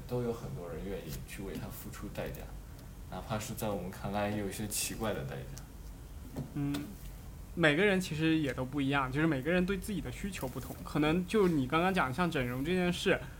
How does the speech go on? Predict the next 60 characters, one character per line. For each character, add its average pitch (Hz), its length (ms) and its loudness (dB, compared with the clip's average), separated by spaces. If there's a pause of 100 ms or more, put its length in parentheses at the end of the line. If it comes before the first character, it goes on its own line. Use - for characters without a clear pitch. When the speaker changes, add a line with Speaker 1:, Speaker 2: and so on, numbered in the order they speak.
(160)
Speaker 2:
就 233 120 4
算 240 140 10
我 135 140 2
觉 131 120 0
得 139 60 2
自 139 140 -4
己 147 120 2
长 143 180 2
得 127 60 -4
并 156 160 2
不 151 60 0
好 - 200 -10
看， 135 220 -4
我 139 60 -2
可 131 80 -2
能 139 80 0
也 139 120 -2
不 139 120 -4
会 151 80 0
去 151 120 -2
整 139 200 0
容， 123 180 -4
因 160 100 2
为 196 80 2
我 175 160 2
觉 127 100 -2
得 143 400 2
长 131 240 2
相 180 200 2
对 190 100 2
我 139 160 0
来 - 140 -4
说 156 160 -2
并 190 240 0
不 156 100 -6
是 - 140 -2
一 151 80 2
个 156 140 0
特 - 300 -2
别 139 200 0
重 190 260 0
要。 135 280 2 (320)
Speaker 1:
我 107 80 -6
想 131 220 -2
问 107 160 0
你 104 40 -2
个 101 60 -2
问 101 80 -2
题， 98 80 -8 (140)
Speaker 2:
嗯。 110 40 -4
Speaker 1:
如 139 100 2
果 123 360 4 (240)
整 117 220 0
容 110 240 0
没 131 120 4
有 131 120 6
风 131 320 2
险， - 140 2 (560)
而 110 100 -4
且 113 160 0